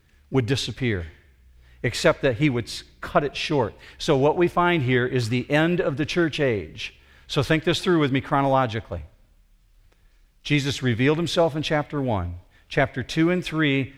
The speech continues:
letters to the seven churches. Church age ends and the beginning of end times things. Many commentators who are pre-tribulationist, as I happen to be,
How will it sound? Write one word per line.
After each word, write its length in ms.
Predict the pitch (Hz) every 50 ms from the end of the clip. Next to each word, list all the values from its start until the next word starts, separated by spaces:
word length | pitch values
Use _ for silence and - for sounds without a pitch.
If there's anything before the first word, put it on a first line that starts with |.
| _ -
letters 440 | 127 131 139 143 160 160 147 - -
to 80 | 160 135
the 80 | 135
seven 300 | - - 151 139 139 135
churches. 760 | - - 151 139 123 - - 104 95 98 - - - - - _ _ _ _ _ _ _ _ _ _ _ _ _ _ _ _ _ _ _ _ _ -
Church 380 | - - 160 165 156 - - -
age 440 | - 143 143 143 139 123 110 165 -
ends 760 | - 143 139 123 104 98 95 95 92 98 101 - - - - - _ _ _ _ _ _ _ _ _ _ _ _ _ _ -
and 140 | 123 117 107
the 60 | 110
beginning 720 | 95 117 110 107 131 147 143 120 107 101 101 101 104 101 - _ _ -
of 140 | 123 104
end 220 | 95 120 127 123 113
times 420 | - 135 120 117 117 113 107 -
things. 540 | - 127 120 110 98 95 90 87 - - - - - _ - - _ -
Many 320 | - 120 131 151 175 202 196
commentators 760 | - 175 165 151 147 143 135 - 143 139 135 139 139 - -
who 160 | - 147 139
are 120 | 131 123 110
pre-tribulationist, 1400 | - - - - 165 165 156 - - 175 151 147 156 147 143 135 123 - - 123 110 117 131 - - - - - _ _ _ -
as 160 | - 117 123
I 120 | 127 131
happen 300 | 131 135 135 123 - 139
to 80 | 135 131
be, 300 | 113 110 101 98 98